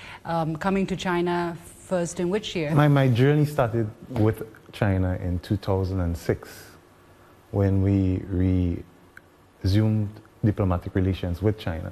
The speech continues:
Speaker 2: Uh, the first batch of scholarships, fortunately, I was one of them. So, um, it started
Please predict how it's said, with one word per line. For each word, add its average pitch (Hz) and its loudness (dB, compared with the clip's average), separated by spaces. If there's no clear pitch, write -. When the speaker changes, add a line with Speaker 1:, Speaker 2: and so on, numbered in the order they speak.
Speaker 2:
Uh, 90 -2
the 90 -4
first 104 0
batch 92 0
of 78 -2
scholarships, - -2
fortunately, 117 2
I 95 4
was 92 0
one 90 0
of 78 -4
them. 85 -10
So, 85 -4
um, 85 -4
it - 0
started 92 0